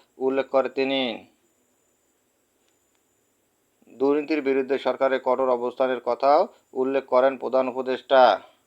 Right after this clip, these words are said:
ছাত্র জনতার স্বপ্ন পূরণে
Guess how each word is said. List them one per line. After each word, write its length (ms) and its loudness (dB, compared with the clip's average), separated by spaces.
ছাত্র 340 -2
জনতার 360 -2
স্বপ্ন 340 -8
পূরণে 500 -4